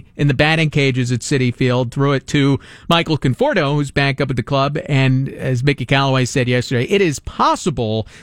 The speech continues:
that Conforto is activated in time, uh, for that Nationals home opener,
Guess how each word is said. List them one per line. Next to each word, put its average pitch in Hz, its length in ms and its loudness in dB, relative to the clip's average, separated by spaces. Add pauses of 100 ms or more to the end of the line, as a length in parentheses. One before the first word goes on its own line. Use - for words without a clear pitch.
(140)
that 139 340 0
Conforto 147 720 0
is 151 200 0
activated 139 680 0
in 123 120 2
time, 135 440 2 (260)
uh, 117 180 0
for 131 140 -4
that 123 320 0
Nationals 143 800 0
home 131 260 2
opener, 123 460 0